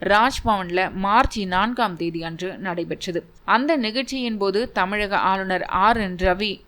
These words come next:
ஐயா வைகுண்டர் தோன்றிய காலகட்டம் சனாதன தர்மத்திற்கு பாதிப்பு ஏற்பட்ட காலம் என்றும் சனாதன தர்மத்தை காப்பதற்காகத்தான்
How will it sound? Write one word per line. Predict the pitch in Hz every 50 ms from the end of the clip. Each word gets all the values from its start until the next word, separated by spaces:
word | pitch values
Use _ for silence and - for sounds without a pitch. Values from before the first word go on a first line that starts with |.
| _ -
ஐயா | 202 220 233 247 262 233 220 190
வைகுண்டர் | 190 185 233 226 269 269 269 254 254 220 196
தோன்றிய | - 208 220 226 214 220 214 202 185
காலகட்டம் | - 196 185 196 226 247 233 233 202 190 - 190 196 208 220 - -
சனாதன | - - - 208 202 208 214 220 233 220 233 226 220 226
தர்மத்திற்கு | 220 190 185 180 202 214 220 208 - 196 196 - - 220
பாதிப்பு | 240 208 185 180 175 180 208 233 233 269 226 - 240
ஏற்பட்ட | 208 202 196 - - 185 - 180
காலம் | 175 - 196 180 180 185 190 180 -
என்றும் | - - 180 175 160 208 202 180 165 -
சனாதன | - - 196 185 190 202 208 220 220 220 208 208 208
தர்மத்தை | 190 - - 196 208 214 208 - 208 196 190 - _ -
காப்பதற்காகத்தான் | 202 190 196 214 - - 240 233 226 226 226 - 208 202 202 202 208 202 208 - 208 196 196 220